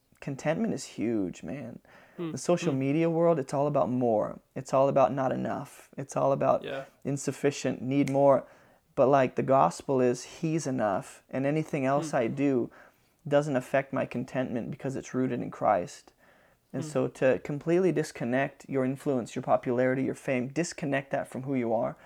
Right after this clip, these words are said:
Speaker 1: disconnect that from your standing with God, disconnect that from your joy, your hope, and your contentment, because those things are rooted in someone who doesn't change.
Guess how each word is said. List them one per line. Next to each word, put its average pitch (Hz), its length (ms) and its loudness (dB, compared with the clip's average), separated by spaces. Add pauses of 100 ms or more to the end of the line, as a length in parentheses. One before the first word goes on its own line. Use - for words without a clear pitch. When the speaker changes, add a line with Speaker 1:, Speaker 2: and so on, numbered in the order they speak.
(300)
Speaker 1:
disconnect 139 600 -2
that - 180 0
from 131 180 -6
your 117 80 -4
standing 120 460 -4
with 120 160 -6
God, 117 280 4
disconnect 131 520 -4
that - 180 0
from 131 160 -6
your 117 100 -4
joy, 127 360 0
your 123 160 -2
hope, - 340 0 (360)
and 131 120 -4
your 127 80 -2
contentment, 123 600 -6 (380)
because 135 280 0
those 143 280 4
things 131 320 -4
are 123 80 0
rooted 131 380 0
in 127 120 -2
someone 135 360 -2
who 135 80 -4
doesn't 120 320 -2
change. 110 580 -6